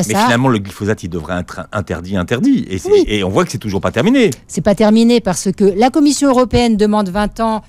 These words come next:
Speaker 2: le Parlement arrive à descendre à dix ans. Et qu'est-ce qu'ils attendent ? On l'a vu pour d'autres substances, en particulier une substance
Speaker 1: Ils
Speaker 2: pour
Speaker 1: noient le
Speaker 2: traiter
Speaker 1: poisson, moi, je vous dis.
Speaker 2: Non, ils attendent simplement que le remplaçant du glyphosate soit prêt, et ça va être prêt, ça met sept ans à peu près.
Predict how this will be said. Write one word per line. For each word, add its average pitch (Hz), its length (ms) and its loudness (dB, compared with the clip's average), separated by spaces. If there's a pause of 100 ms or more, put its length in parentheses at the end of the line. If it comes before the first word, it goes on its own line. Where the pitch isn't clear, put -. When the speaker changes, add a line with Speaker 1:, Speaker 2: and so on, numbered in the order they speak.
Speaker 2:
le 202 80 -6
Parlement 202 420 -4
arrive 190 340 -8
à 175 80 -12
descendre 170 480 -10
à 156 80 -10
dix 196 240 -8
ans. 370 80 -4 (120)
Et 208 80 -8
qu'est-ce - 220 -2
qu'ils 170 220 -4
attendent ? 277 400 2
On 196 40 2
l'a 175 120 2
vu 165 140 -2
pour 160 180 -6
d'autres 165 200 -2
substances, 233 520 -2 (320)
en 165 60 -12
particulier 196 380 0
une 196 100 4
substance 196 480 -4
Speaker 1:
Ils 104 80 -4
Speaker 2:
pour 107 100 0
Speaker 1:
noient 156 140 6
le 143 80 0
Speaker 2:
traiter 202 100 -2
Speaker 1:
poisson, 139 400 0
moi, 117 100 -2
je 95 80 -6
vous 98 100 -6
dis. 95 300 -6
Speaker 2:
Non, 277 220 0
ils 220 180 2
attendent 240 360 0
simplement 247 440 0
que 269 100 -4
le 220 60 2
remplaçant 208 480 0
du 190 80 0
glyphosate 196 600 0
soit 165 280 -4
prêt, - 220 -2 (240)
et 196 60 -2
ça 175 160 -4
va 175 100 0
être 175 80 -2
prêt, 247 160 -4
ça 269 120 0
met 262 100 4
sept - 280 -6
ans 156 100 -2
à 147 40 -2
peu 160 120 -8
près. 151 260 -8